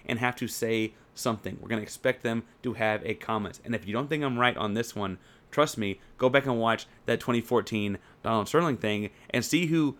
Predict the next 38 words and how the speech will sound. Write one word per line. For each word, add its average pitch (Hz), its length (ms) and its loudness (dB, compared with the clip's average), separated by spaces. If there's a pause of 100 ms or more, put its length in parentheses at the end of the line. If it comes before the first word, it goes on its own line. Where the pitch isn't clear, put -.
(340)
faced 135 360 2
the 120 100 2
media 117 420 2
on 107 260 2
that. 110 420 -4
It 110 60 -4
was 104 180 0
Chris - 280 -2
Paul. 101 480 0
It - 80 -4
was 95 180 2
Blake 113 340 0
Griffin. 113 500 0 (320)
It 135 160 8
was 113 220 4
Matt 110 320 2
Barnes. 104 360 2
It - 60 -6
was 110 140 -2
all 123 260 6
these 123 240 2 (140)
front-facing 127 1120 2
guys 107 460 -2 (240)
that 113 140 4
had 110 160 2
to 107 260 -2 (300)
go 120 160 4
out 135 120 4
there 127 120 2
and 104 140 -2
talk 127 260 0
to 131 140 -2
the 104 100 0
media 110 360 0
and 95 100 -6
all 101 180 4
of 98 100 -4
us 151 380 2